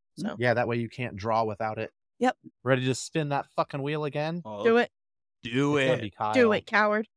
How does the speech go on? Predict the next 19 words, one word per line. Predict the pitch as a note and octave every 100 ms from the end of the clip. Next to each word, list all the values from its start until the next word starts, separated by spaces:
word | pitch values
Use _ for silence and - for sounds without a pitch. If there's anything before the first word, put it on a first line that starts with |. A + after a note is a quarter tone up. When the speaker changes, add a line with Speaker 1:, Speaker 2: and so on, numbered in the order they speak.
| _ -
Speaker 3:
So | - G3
aggressive. | - B2 D3+ - - G#2 _ _
Oh. | D#3 F3 G#3
Speaker 1:
<laughs> | F#4+ A#4+ A4 G#4+ -
Speaker 2:
Oh, | F3+
no, | G3+ A3
it's | A3 F3+
me. | F#3+ B3 C#4 C4 B3+ F3+
Speaker 3:
Oh, | D#3 E3+ F3+ F#3 F#3
it's | F#3 F#3+
Anthony. | - A3 G#3+ G#3 A3+ B3 A#3+ A#3+ B3 B3
Speaker 1:
No, | B3+
we | A#3+
just | B3 A#3
all | D#3+ F#3
say | G3
it | E3+
like | - G3+
Mario. | G#3 F3+ - F#3 B3+